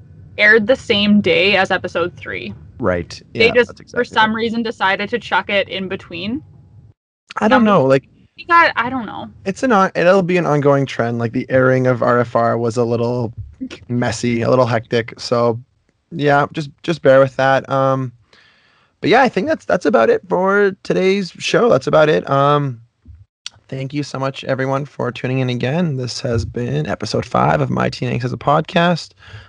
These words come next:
Speaker 2: Um, if you wanna reach out to us, like I said, you can definitely do so at my teen angst as a podcast at gmail dot com,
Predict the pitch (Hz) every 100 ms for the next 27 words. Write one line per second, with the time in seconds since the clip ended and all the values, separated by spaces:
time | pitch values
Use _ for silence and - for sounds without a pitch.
0 | _ - 139 135 139 139 135 135 135 127
1 | 131 135 139 - 135 131 - 143 143 120
2 | 120 123 113 139 131 123 120 117 123 123
3 | 123 123 - 131 135 120 117 - 117 117
4 | 117 117 120 113 120 123 120 135 143 -
5 | 113 113 113 117 117 104 - 180 170 170